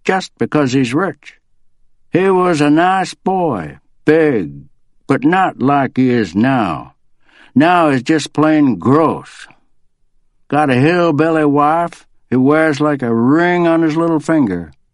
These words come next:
Nobody else would marry him, and God knows he tried. Imagine rich as he is, still nobody'd have him. Maybe that's what turned him so mean.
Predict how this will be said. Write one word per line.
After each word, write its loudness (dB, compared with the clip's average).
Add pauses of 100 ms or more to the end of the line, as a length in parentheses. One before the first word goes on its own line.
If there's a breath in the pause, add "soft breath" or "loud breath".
(680)
Nobody 2
else 0
would -2
marry 0
him, -2
and 0
God 0
knows 0
he 0
tried. -4 (1000)
Imagine 2
rich -2
as 0
he 0
is, 0
still 2
nobody'd 2
have 0
him. -10 (880)
Maybe 0
that's -2
what -2
turned 2
him 0
so -4
mean. 0